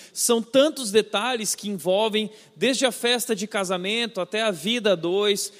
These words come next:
os boletos, as contas, tantos desafios. Como, por exemplo, o desafio do nascimento de uma criança. A vida muda demais, né, quando nascem os filhos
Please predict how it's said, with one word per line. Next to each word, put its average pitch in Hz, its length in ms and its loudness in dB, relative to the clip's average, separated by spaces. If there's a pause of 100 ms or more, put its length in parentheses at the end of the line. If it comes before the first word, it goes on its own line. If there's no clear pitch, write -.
(140)
os 185 180 -2
boletos, 185 840 2
as 196 280 -2
contas, 202 600 -2
tantos 220 360 0
desafios. 196 840 0 (380)
Como, 262 220 4
por 269 160 4
exemplo, 247 580 0 (480)
o 220 140 0
desafio 226 800 2 (460)
do 247 120 -2
nascimento 240 500 2
de 202 100 -4
uma 247 140 -2
criança. 262 600 -2 (120)
A 160 140 -4
vida 208 380 2
muda 233 500 2 (360)
demais, 185 920 0
né, 156 160 0
quando 175 260 0
nascem 160 440 -2
os - 200 -4
filhos 185 580 -2